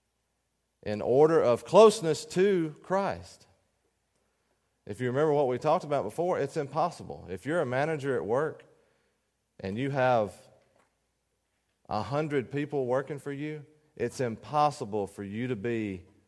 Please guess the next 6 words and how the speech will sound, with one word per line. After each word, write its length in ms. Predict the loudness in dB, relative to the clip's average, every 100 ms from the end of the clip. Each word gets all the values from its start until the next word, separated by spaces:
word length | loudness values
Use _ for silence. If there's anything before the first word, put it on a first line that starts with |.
| _ _ _ _ -6
on 180 | -6
the 80 | -6
same 580 | -4 -2 0 -2 -4 -8 -16 _ _ _ _ _ _ _ _ _ _ _ _ _ _ _ _
intimacy 640 | -2 0 2 0 0 -2 2
level 580 | 4 4 2 -2 -6 -6
with 220 | -6